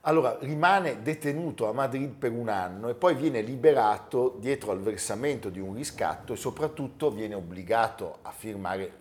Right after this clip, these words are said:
l'umiliantissimo Trattato di Madrid che lo impegna a cessare ogni rivendicazione sulle regioni dell'Artois,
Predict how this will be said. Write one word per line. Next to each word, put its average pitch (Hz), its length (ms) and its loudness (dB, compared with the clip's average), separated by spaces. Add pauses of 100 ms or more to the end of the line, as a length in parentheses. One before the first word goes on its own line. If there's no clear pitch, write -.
l'umiliantissimo 90 1160 -8
Trattato 95 500 -4
di 85 100 -12
Madrid 90 500 -8 (380)
che 104 120 -6
lo 113 80 -2
impegna 98 680 -6 (220)
a 95 260 -4
cessare 107 680 -2
ogni 104 340 -4
rivendicazione 107 1200 -8 (120)
sulle 110 340 -2
regioni 104 720 -2
dell'Artois, 120 800 0